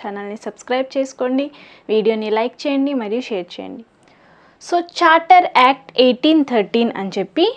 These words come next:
అంటున్నాము. దీనికి ఇంకొక నేమ్,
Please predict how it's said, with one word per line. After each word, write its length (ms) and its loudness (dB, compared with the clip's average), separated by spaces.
అంటున్నాము. 520 -4
దీనికి 360 2
ఇంకొక 380 2
నేమ్, 200 -2